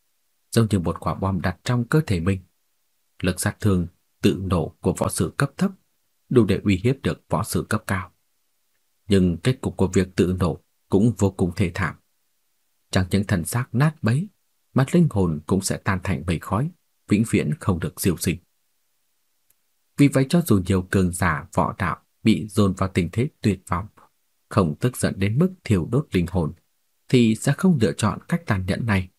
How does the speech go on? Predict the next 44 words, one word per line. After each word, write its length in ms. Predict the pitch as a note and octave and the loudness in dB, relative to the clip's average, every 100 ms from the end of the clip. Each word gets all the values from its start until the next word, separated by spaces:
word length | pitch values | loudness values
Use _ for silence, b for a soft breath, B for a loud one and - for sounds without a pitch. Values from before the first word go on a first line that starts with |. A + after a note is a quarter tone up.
| - | -4
để 120 | F#2 | -2
diệt 220 | F2 F#2 - | 0 -4 -2
địch. 180 | D#2+ _ _ _ _ _ _ _ _ _ _ _ _ _ _ _ _ _ - | -6 _ _ _ _ _ _ _ _ _ _ _ _ _ _ _ _ _ 2
Mối 120 | E3+ | 4
nghi 140 | D#3 | 6
ngờ 300 | C3+ F#2+ F#2 F#2 | 4 4 2 2
trong 140 | A#2+ G2+ | 0 0
lòng 160 | E2+ D#2+ | -2 0
Lâm 140 | F#2+ | 0
Bắc 160 | C3 D3 | 0 -2
Thần 220 | F#2+ D2+ - _ _ | -2 -4 -6 _ _
càng 240 | A#2 A2 G#2+ | 0 2 2
trở 120 | F#2+ | 0
nên 220 | F2+ G2+ | 0 -2
nhiều 200 | F2+ D#2+ - | -2 -4 -2
hơn. 240 | F#2 F2 _ _ _ _ _ _ _ _ | -2 -2 _ _ _ _ _ _ _ _
Để 100 | - G#2 | -2 2
huấn 160 | D#3 D#3+ | 2 2
luyện 160 | G#2 | 2
một 200 | G2 G2 | 2 0
ngàn 260 | G2+ G2+ G2 - | 2 0 0 2
tên 280 | G#2 F#2 E2+ | 2 2 0
cấp 140 | D#3 D#3+ _ _ _ | -2 -2 _ _ _
Khôi 240 | - G2 - | 2 2 2
Ưng 120 | G#2 - | -2 0
Vệ 120 | F2 | -2
này 260 | F2 F2 - _ _ _ _ | -2 -4 -6 _ _ _ _
chắc 180 | - D#3+ | -4 0
chắn 240 | C#3+ E3+ G#3 _ | 2 2 -2 _
không 260 | - G#2 F#2 | 0 2 2
hề 180 | - F#2 | 0 0
dễ 160 | E2+ E2 | 0 -2
dàng 240 | - F2+ | -2 -4
chút 180 | G#2+ B2+ | -2 -4
nào. 220 | F2 E2+ _ _ _ _ _ _ _ _ _ _ _ | -4 -8 _ _ _ _ _ _ _ _ _ _ _
Tính 120 | G3+ G3+ | 2 2
cả 120 | G#2+ | 2
những 140 | A2 C3 | 0 0
thủ 200 | F#2+ E2 | 0 2
lĩnh 280 | F#2 G#2+ A#2 | 2 2 2
cấp 140 | A#2+ - | -2 0
Khôi 160 | G#2+ | -2
Ưng 180 | - F#2 - | 0 -2 -2
Vệ 160 | E2 | -4